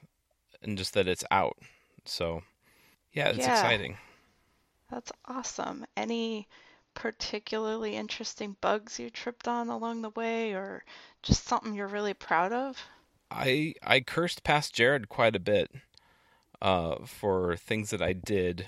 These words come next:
Speaker 1: when I was building it originally. Um, I made some assumptions that, that proved to be pretty faulty,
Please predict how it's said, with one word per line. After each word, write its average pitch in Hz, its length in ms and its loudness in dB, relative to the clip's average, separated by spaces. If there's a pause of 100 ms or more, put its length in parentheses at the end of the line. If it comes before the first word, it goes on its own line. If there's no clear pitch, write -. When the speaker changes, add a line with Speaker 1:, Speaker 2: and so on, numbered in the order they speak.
Speaker 1:
when 95 240 -4
I 90 80 0
was 90 160 -2
building 95 320 0
it 90 140 -2
originally. 123 640 -4 (500)
Um, 85 460 2 (240)
I 107 100 2
made 107 240 2
some 98 220 0
assumptions 104 880 0
that, 90 240 4 (180)
that - 300 -2
proved 104 300 -4
to 107 80 -8
be 92 260 -2
pretty 92 300 -6
faulty, 117 540 -2